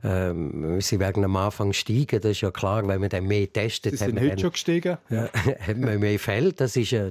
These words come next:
Speaker 1: das ist ja logisch. Äh, aber wenn's nachher dann, äh, nicht massiv sinkt, dann muss man sich schon überlegen. Und ich bin mir einfach noch nicht so sicher, ob man die Skisaison, so wie man es eigentlich gerne würde machen, könnte durchziehen.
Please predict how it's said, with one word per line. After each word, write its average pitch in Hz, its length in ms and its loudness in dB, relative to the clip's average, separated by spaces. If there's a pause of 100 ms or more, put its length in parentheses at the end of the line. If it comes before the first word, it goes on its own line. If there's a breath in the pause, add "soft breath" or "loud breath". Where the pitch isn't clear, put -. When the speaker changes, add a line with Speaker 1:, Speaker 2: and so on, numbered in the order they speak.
Speaker 1:
das 104 200 -2
ist 101 120 0
ja 101 120 0
logisch. 117 520 0 (460 loud breath)
Äh, - 20 2
aber 104 540 0
wenn's 110 260 2
nachher 135 320 2
dann, 113 400 0
äh, 87 380 -8
nicht 101 320 -2
massiv 101 520 0
sinkt, 143 520 0 (420 loud breath)
dann 117 140 0
muss 104 140 2
man 82 100 -4
sich - 160 -6
schon 107 240 0
überlegen. 156 500 2
Und 101 180 2
ich 123 340 0
bin 120 280 2
mir 117 340 2
einfach 113 380 -2
noch 113 160 2
nicht 117 220 0
so 123 160 0
sicher, 120 420 0 (440 loud breath)
ob 113 120 2
man 110 140 4
die 107 180 2
Skisaison, 120 800 2
so 117 260 0
wie 117 100 2
man 113 140 2
es 107 120 -2
eigentlich 104 340 -2
gerne 98 300 0
würde 98 180 0
machen, 95 380 -2 (280 loud breath)
könnte 95 300 -2
durchziehen. 110 640 0